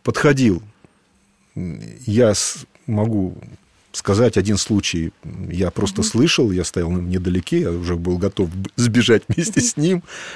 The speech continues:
Speaker 1: Вот, он подошёл, говорит: "Ваше святейшество, э, а прошло минут двадцать этой трапезы в храме Христа Спасителя. У меня там вот есть дела в монастыре, я не могу". Он так на, э, покойный патриарх посмотрел, говорит:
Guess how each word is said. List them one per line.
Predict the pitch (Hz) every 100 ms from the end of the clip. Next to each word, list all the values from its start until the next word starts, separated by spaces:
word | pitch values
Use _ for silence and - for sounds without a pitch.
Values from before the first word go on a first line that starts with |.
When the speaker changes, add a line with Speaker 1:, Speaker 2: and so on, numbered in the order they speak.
| -
Speaker 1:
Вот, | 104 104 98 113
он | 104
подошёл, | 110 104 - 175
говорит: | 120 104
"Ваше | 113 -
святейшество, | - 107 101 92 80 - - 87 87 - - - - - - - -
э, | 90 90 87
а | -
прошло | - - 143
минут | 117 117
двадцать | 95 85 - - - -
этой | - 85
трапезы | 85 139 165 113 92
в | 90
храме | 101 85
Христа | - 87
Спасителя. | - - - - 92 - _ - - - - - -
У | 107
меня | 135 139
там | 139 127
вот | 123 120 -
есть | 120 113 123 101
дела | 110 139 180
в | 127
монастыре, | 110 110 - 131 143
я | 113
не | 123
могу". | 131 175 208 165 113 _ _ _ -
Он | 95
так | - 98
на, | 101
э, | 92 85 80 85 85 82 82
покойный | - 90 92 85
патриарх | - - 87 -
посмотрел, | - - 113 117
говорит: | 101 90 -